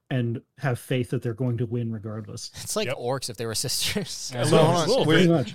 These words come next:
Speaker 4: did they make any changes to the Miracle Dice? Is it still, like, where you can pop two and turn one into a six?
Speaker 3: That's only with
Speaker 1: Um,
Speaker 3: the Ebon Chalice order.
Speaker 2: Yeah.
Speaker 4: That's
Speaker 1: Only
Speaker 4: with
Speaker 1: Ebon
Speaker 4: Ebon
Speaker 1: Chalice
Speaker 4: Chalice,
Speaker 1: does
Speaker 4: okay.
Speaker 1: that.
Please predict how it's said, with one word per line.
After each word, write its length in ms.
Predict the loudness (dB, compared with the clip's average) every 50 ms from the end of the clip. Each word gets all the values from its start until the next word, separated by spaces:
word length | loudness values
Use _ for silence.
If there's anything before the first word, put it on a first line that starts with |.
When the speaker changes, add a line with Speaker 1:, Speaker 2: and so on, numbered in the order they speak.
| -14 -8
Speaker 4:
did 160 | -4 -2 2
they 120 | 2 2 2
make 220 | 2 0 -2 -4
any 160 | -4 -4 -4
changes 460 | -4 -2 -2 -4 -2 -4 -6 -6 -6 -6
to 80 | -6
the 80 | -6 -4
Miracle 280 | -4 -6 -4 -4 -4
Dice? 280 | -2 0 0 0 0 -2
Is 140 | -4 -6 -6
it 60 | -6
still, 320 | -6 -4 -2 0 0 0
like, 220 | 0 -2 -2 -2 -4
where 120 | -4 -6
you 240 | -6 -6 -8 -10 -8
can 180 | -8 -10 -10 -10 -10
pop 300 | -8 -6 -6 -6 -6 -6
two 200 | -8 -6 -6 -6
and 100 | -6 -8
turn 180 | -8 -10 -10 -8
one 140 | -8 -8 -8
into 240 | -8 -8 -8 -8
a 60 | -8 -6
six? 520 | -6 -6 -6 -6 -6 -6 -8 -8 -8 -10 _ _ _ _ _
Speaker 3:
That's 200 | -6 -6 -4 -4
only 300 | -4 0 2 2 4 4
with 120 | 4 2 2
Speaker 1:
Um, 60 | 2
Speaker 3:
the 160 | 0 0 -2 -4 -8
Ebon 220 | -8 -8 -10 -10
Chalice 480 | -10 -8 -8 -6 -8 -8 -8 -8 -10 -10
order. 280 | -10 -14 -20 -20 _ _ _ _
Speaker 2:
Yeah. 120 | -10 -8
Speaker 4:
That's 120 | -4 0 2
Speaker 1:
Only 180 | 4 4 4
Speaker 4:
with 80 | 4 4
Speaker 1:
Ebon 100 | 4 4
Speaker 4:
Ebon 140 | 2 0 0
Speaker 1:
Chalice 360 | -2 -2 -2 -2 -2 -2 -4 -4
Speaker 4:
Chalice, 160 | -6 -6 -6
Speaker 1:
does 60 | -8
Speaker 4:
okay. 40 | -10
Speaker 1:
that. 120 | -12 -12